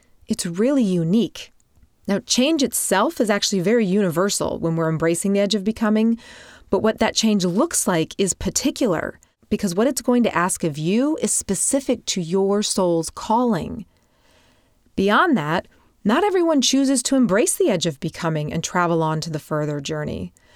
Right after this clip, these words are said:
So this idea of proactively effectuating change that might be difficult, it isn't really something we embrace as a society.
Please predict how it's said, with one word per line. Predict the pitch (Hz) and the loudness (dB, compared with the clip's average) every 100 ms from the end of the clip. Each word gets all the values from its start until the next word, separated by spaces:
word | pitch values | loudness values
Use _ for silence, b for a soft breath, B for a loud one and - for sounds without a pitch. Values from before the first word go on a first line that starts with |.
| b b b | b b b
So | - 226 | -2 0
this | 214 285 | 2 0
idea | 427 381 170 185 202 240 | 0 0 0 0 2 0
of | 220 - | -2 -4
proactively | - 208 185 160 175 - 185 175 185 170 | -4 -2 2 0 0 -2 -2 0 -2 -2
effectuating | 165 - 170 - 208 196 190 185 175 | -8 -6 -2 2 2 2 2 0 -2
change | - 175 165 170 196 | -2 -2 0 0 0
that | - - | -2 -4
might | 175 - | -4 -4
be | 160 139 - | -8 -6 -4
difficult, | 160 220 - 254 294 - - b b b b b b b - | -2 -4 -2 -2 -2 -6 -12 b b b b b b b -2
it | 247 - | -2 0
isn't | 277 294 381 - | 0 0 -2 -2
really | 311 330 330 | 0 2 2
something | 277 - 330 339 202 175 170 185 - | 0 0 0 0 -2 0 -2 -4 -4
we | 202 226 | 0 2
embrace | 220 180 233 269 - | 2 2 0 0 0
as | 190 185 | -2 -2
a | 180 | -4
society. | - 185 - 262 370 175 - - | -4 -4 -2 -2 0 -2 -4 -10